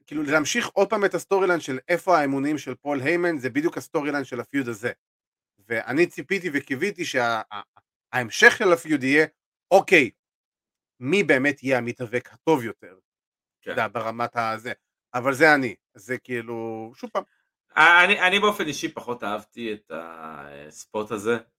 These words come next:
Speaker 2: אה, של היימן, אה, אתה יודע, זורק את החגורה ואומר להם, "אה, אתם יודעים מה לעשות עם זה."
Speaker 1: כן.
Speaker 2: אה, אה, כאילו, היה עדיף שפשוט לא היית עושה את זה.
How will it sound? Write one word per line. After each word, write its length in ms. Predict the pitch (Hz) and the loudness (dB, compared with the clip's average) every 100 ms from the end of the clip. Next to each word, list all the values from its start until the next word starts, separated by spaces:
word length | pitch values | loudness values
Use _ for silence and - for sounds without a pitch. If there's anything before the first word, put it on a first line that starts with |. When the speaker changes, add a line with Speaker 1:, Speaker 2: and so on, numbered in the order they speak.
| _ | _
Speaker 2:
אה, 220 | 87 80 80 | -20 -20 -20
של 220 | - 85 | -18 -16
היימן, 380 | 82 95 95 98 | -6 -4 -4 -6
אה, 60 | 92 | -8
אתה 100 | 90 | -16
יודע, 400 | 82 82 92 85 | -18 -10 -6 -6
זורק 380 | - 90 104 | -6 -2 -2
את 80 | - | -2
החגורה 580 | - 95 87 90 95 98 95 | -10 -8 -6 -2 0 0 0
ואומר 320 | 90 95 95 | -4 -4 -2
להם, 340 | 98 95 90 | -2 -4 -6
"אה, 280 | 90 120 135 | -2 2 2
אתם 180 | 120 127 | 0 -4
יודעים 220 | 127 139 | -2 0
מה 80 | 127 | 2
לעשות 360 | 135 139 120 | 0 0 -2
עם 100 | 113 | -2
זה." 160 | 101 95 - _ - - _ _ _ | -6 -6 -8 _ -20 -20 _ _ _
Speaker 1:
כן. 260 | 175 165 123 104 _ _ _ _ _ _ _ _ _ _ _ _ _ _ _ _ 466 - _ _ - | 6 6 6 -2 _ _ _ _ _ _ _ _ _ _ _ _ _ _ _ _ -14 -14 _ _ 6
Speaker 2:
אה, 240 | 180 214 | 8 8
אה, 80 | 214 | 8
כאילו, 180 | 247 254 | 8 10
היה 180 | 240 247 | 12 10
עדיף 200 | 233 233 | 8 4
שפשוט 420 | 233 220 226 - | 0 0 -8 2
לא 200 | 226 220 | 8 8
היית 180 | 196 156 | 6 2
עושה 400 | 117 - 90 82 | 0 -2 -10 -12
את 80 | |
זה. 140 | - | -16